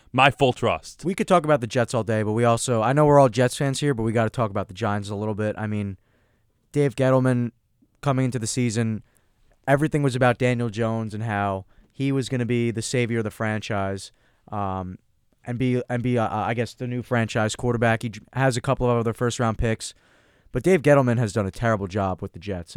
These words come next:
Speaker 2: I'm not, I'm not the Jets, the Giants. I mean, they, they draft DeAndre Baker, who's, who was picked apart by the Cowboys last week. Dexter Lawrence hasn't really made an impact. And Daniel Jones, after that one game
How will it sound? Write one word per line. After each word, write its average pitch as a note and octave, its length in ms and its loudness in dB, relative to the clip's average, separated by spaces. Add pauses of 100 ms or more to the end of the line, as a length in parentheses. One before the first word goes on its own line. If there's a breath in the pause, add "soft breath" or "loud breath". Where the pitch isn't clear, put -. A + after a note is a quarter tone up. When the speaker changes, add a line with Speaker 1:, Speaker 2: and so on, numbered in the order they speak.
Speaker 2:
I'm A2 140 -8
not, A#2 240 -4
I'm A2 100 -6
not A#2+ 180 -2
the F#2+ 60 -10
Jets, F#2 220 -8
the G#2+ 60 -10
Giants. B2 480 2 (440)
I A2+ 40 -10
mean, A#2+ 240 -2
they, B2+ 140 -2
they B2 280 -2
draft B2 340 2
DeAndre B2 480 4
Baker, B2 340 2
who's, A2 340 0 (200)
who - 80 -4
was A#2 100 0
picked - 380 4
apart C3 400 4
by G#2+ 80 -2
the A2 100 -6
Cowboys G#2+ 460 0
last G#2 340 -2
week. F#2+ 300 -10 (380)
Dexter C3+ 320 0
Lawrence B2 320 2
hasn't A#2+ 220 0
really A2+ 120 0
made A2 140 -2
an G#2+ 80 -2
impact. A2 420 -2
And A#2 100 -4
Daniel C#3+ 280 2
Jones, C#3 260 2
after B2+ 220 2
that A2+ 140 2
one B2 220 0
game B2+ 360 0